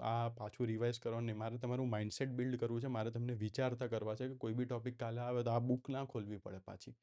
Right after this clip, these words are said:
બરાબર? તો આ રીતના રહેશે. આ બંને વસ્તુ ફ્રી રહેશે. એની ડેટ્સ જે છે એ હું તમને નેક્સ્ટ વીડિયોમાં કહી દઈશ કે ક્યારે આ સ્ટાર્ટ થશે. But તમને એપ્લિકેશનમાં નીચે આપણા કોર્સમાં આ વસ્તુ જોવા મળશે.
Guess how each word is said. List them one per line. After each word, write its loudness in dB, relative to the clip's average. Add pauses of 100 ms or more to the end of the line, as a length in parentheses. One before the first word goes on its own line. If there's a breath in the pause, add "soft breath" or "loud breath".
(760)
બરાબર? 2 (380 soft breath)
તો 0
આ 8
રીતના 2
રહેશે. 2 (300)
આ 2
બંને 6
વસ્તુ 6
ફ્રી 4
રહેશે. 2
એની -2
ડેટ્સ 2
જે 2
છે 0
એ 2
હું 0
તમને 0
નેક્સ્ટ -2
વીડિયોમાં 0
કહી 0
દઈશ -2
કે -4
ક્યારે 0
આ 2
સ્ટાર્ટ -2
થશે. -4 (380 soft breath)
But 2 (100)
તમને 0 (100)
એપ્લિકેશનમાં -2
નીચે -4
આપણા -2
કોર્સમાં -4
આ 0
વસ્તુ -6
જોવા -2
મળશે. -2